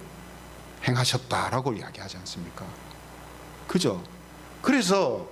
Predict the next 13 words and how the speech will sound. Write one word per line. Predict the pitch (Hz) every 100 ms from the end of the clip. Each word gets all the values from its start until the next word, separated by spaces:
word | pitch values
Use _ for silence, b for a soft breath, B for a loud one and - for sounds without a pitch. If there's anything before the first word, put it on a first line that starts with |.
| -
저와 | 240 208
여러분들은 | 254 262 170 143 127 104 104 120 90 - - B B B
하나님께서 | - 302 269 214 175 151 127 120 110 90 87 - - - - - - - - 170
우리를 | 175 247 233
모르시는 | 131 123 165 254 311 311 247
게 | 98
아니고 | 92 113 180 104 87
다 | - - -
미리 | 214 370 320
알고 | - 82 110 131 285
계신 | 320 - 135 123
거예요. | 90 90 90 90 90 95 110 - - - - - - - - -
하나님께서. | - 117 98 87 95 92